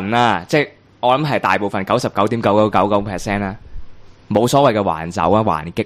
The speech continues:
啊、攻擊警察，所以先有呢個道德感召，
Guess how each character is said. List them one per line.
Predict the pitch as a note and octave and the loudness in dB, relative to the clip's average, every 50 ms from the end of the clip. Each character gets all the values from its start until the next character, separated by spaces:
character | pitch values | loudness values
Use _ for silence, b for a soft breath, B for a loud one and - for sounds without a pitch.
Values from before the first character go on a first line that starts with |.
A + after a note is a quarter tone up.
| - - | -6 -6
啊、 | G#2+ G#2 A2 - - - - _ _ _ _ _ _ _ _ _ - _ - | -8 -6 -8 -10 -14 -20 -20 _ _ _ _ _ _ _ _ _ -20 _ -4
攻 | - B2+ B2+ | -2 -2 0
擊 | - B2+ - | 0 -2 -4
警 | - F2+ F#2+ G2+ | -4 -4 -4 -4
察， | - A#2 - E2 | -2 -2 -2 0
所 | - C3 C#3+ | 2 2 4
以 | C#3+ B2+ | 4 2
先 | A2+ - C#3+ C3 | 2 0 0 2
有 | A#2 | 2
呢 | A2 A#2+ | 2 2
個 | A#2+ A2 G2+ | 2 0 0
道 | - G#2 F#2 F#2 G2 | 0 0 0 0 0
德 | - B2 - - | -2 -4 -4 -4
感 | - E2+ F2 G#2 A2 | -4 -4 -2 -4 -4
召， | - E2+ D2+ D2+ - | -4 -6 -8 -8 -10